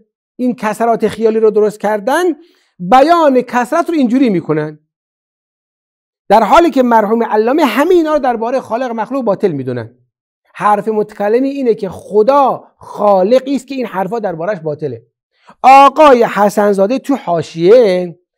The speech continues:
اومدن می‌گن: «ها، اینجا داره مرحوم خواجه جواب متکلمین را می‌دهد، چون متکلمین به فلاسفه اشکال کردن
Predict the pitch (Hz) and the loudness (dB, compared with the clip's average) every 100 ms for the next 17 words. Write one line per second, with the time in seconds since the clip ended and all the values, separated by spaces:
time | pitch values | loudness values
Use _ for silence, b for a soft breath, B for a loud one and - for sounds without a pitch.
0 | _ _ 208 233 262 320 277 262 247 190 | _ _ 0 2 2 0 -2 -2 -2 2
1 | 247 226 _ 196 180 185 165 202 285 202 | 2 2 _ -8 -4 -4 -2 -2 -2 -2
2 | 190 220 254 254 _ _ _ - 190 190 | -2 -2 -4 -6 _ _ _ -4 -2 -2
3 | 151 185 190 185 - 165 165 277 160 175 | -4 -8 -6 -8 -6 -4 -2 -4 -2 2
4 | 190 277 277 240 - 180 180 180 302 262 | 4 4 4 0 -2 -4 -2 0 2 4
5 | 190 175 151 147 151 - _ _ _ _ | 2 2 0 0 0 -4 _ _ _ _
6 | _ _ 262 294 240 202 196 190 185 196 | _ _ 0 0 0 -4 -6 -6 -4 -4
7 | 196 254 269 202 196 185 190 180 156 226 | -4 -4 -4 -6 -6 -4 -4 -4 -6 -8
8 | 262 202 - 285 277 233 190 185 185 160 | -6 -6 -2 0 0 0 -4 0 0 -2
9 | 117 | -4